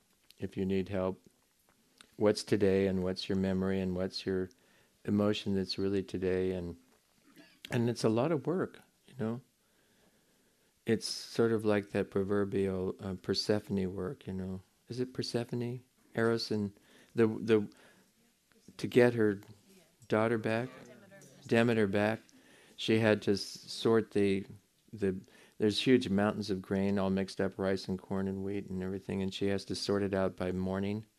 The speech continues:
and the ants come and help her, so there's kind of ant mind. Psyche. Yeah, there you go. So, um, anyway, and we, you know, there's so, you know, if you're interested in this kind of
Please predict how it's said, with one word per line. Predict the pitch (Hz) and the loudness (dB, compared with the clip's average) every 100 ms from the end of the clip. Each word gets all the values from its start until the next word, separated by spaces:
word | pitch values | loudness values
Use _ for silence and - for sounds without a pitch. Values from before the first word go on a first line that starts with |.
| _ _ _ _ | _ _ _ _
and | - 101 | -4 0
the | 101 | 2
ants | 107 107 | 2 0
come | - 104 | -2 0
and | 101 | 0
help | 101 101 | 0 -2
her, | 107 | -2
so | 98 101 | -2 -2
there's | 98 98 | 0 -2
kind | 113 101 | -2 -4
of | - | -4
ant | 107 107 - | -4 -4 -4
mind. | 101 101 92 98 92 - _ _ - - - - - _ _ _ _ | -6 -6 -6 -10 -14 -20 _ _ -20 -20 -20 -20 -20 _ _ _ _
Psyche. | - - 170 190 - 98 90 - _ _ - - - | 0 10 12 12 6 4 2 -8 _ _ -20 -20 -8
Yeah, | 110 101 | -6 -4
there | 98 101 | -4 -2
you | 101 | -4
go. | 95 95 92 _ _ - - - - _ _ _ _ - | -6 -10 -12 _ _ -20 -20 -20 -20 _ _ _ _ -12
So, | - 110 107 101 - | 0 4 4 4 0
um, | 104 98 92 90 - _ _ _ _ _ _ _ | -2 -2 -2 -6 -16 _ _ _ _ _ _ _
anyway, | - 110 107 98 95 95 _ _ _ _ - | -4 0 2 2 0 -4 _ _ _ _ -6
and | 107 | 0
we, | 131 180 - | 2 0 -4
you | - | -4
know, | 123 107 | -2 -2
there's | 110 - | -2 -6
so, | - 110 110 - 104 _ _ | 2 2 2 -2 -12 _ _
you | 123 | -4
know, | 127 104 | 0 -2
if | 101 | 0
you're | 113 | 0
interested | 113 170 180 - 101 | 2 0 0 -2 0
in | 101 | 0
this | 101 | -2
kind | - 107 98 | -4 -4 -2
of | 98 | -6